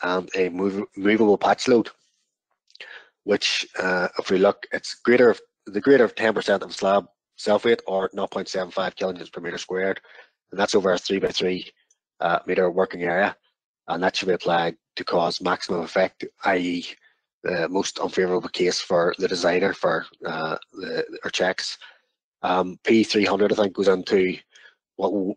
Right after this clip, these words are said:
what we should be considering for the movable patch load, and I've shown quite, uh, a, a nice wee graphic there <laughs> to give you an idea of what, what would be considered. Um, I mentioned ponding in the previous slide.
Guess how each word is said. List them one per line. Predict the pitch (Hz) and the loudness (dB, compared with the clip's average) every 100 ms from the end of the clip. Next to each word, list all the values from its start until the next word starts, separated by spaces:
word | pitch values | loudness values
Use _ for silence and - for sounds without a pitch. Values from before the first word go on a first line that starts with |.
| _ | _
what | 110 107 _ | 0 0 _
we | 110 104 | -2 0
should | - 104 | 0 0
be | |
considering | - 92 104 101 95 | 0 0 2 2 2
for | 101 95 90 - _ | 4 4 4 0 _
the | 95 92 92 95 | -4 -2 -2 -4
movable | 95 92 90 87 | -6 -6 -6 -4
patch | 92 92 - | -2 -2 0
load, | 101 104 - - - _ | 0 0 -4 -18 -20 _
and | 90 90 90 - | -4 -4 -4 -4
I've | 85 - - - | -6 -8 -18 -10
shown | - 90 90 - - | -6 -4 -6 -10 -6
quite, | 87 - _ _ - | -4 -6 _ _ -10
uh, | 85 82 - - | -8 -6 -6 -6
a, | 87 - | -8 -6
a | 87 | -6
nice | 87 - | -4 -4
wee | 90 | -2
graphic | 85 80 104 | -2 -2 -2
there | 90 87 | 0 2
<laughs> | - - - - _ | 2 -2 -6 -18 _
to | - | -10
give | 90 | -4
you | 85 | -2
an | 85 | 0
idea | 82 82 | 0 -2
of | 80 | -4
what, | - - - _ _ _ | -4 -6 -10 _ _ _
what | 95 | 0
would | 87 87 | 0 0
be | |
considered. | 92 - 104 98 - _ _ _ _ _ _ _ _ - | -2 0 0 0 -2 _ _ _ _ _ _ _ _ -2
Um, | 101 110 107 107 _ _ _ _ _ _ _ - - | 2 2 0 -6 _ _ _ _ _ _ _ -8 2
I | |
mentioned | 123 127 127 | 4 4 2
ponding | 117 113 131 123 | 4 4 4 2
in | - | -2
the | |
previous | - 117 120 | 2 4 4
slide. | - 120 120 - | 6 6 6 2